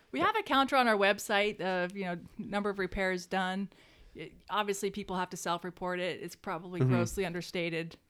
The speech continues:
Speaker 1: but super interesting.
Speaker 2: Yeah, I know through Cal Poly, we had our technical writing class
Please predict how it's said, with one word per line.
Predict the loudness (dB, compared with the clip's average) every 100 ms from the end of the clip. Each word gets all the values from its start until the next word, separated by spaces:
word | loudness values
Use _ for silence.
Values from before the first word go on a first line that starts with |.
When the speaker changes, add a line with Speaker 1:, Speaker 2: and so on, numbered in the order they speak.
| _ -16
Speaker 1:
but | -14
super | -10 -10 -10
interesting. | -12 -14 -16 -14 -14 -16 -20 -20 0 12
Speaker 2:
Yeah, | 12 12 12
I |
know | 12 12 12 12 4 4
through | 6 10
Cal | 10
Poly, | 10 10 12 10 10 6
we | 8 10
had | 12
our | 12
technical | 10 8 8 8 8 10 10 10
writing | 10 12 10
class | 12 12 12 8 -4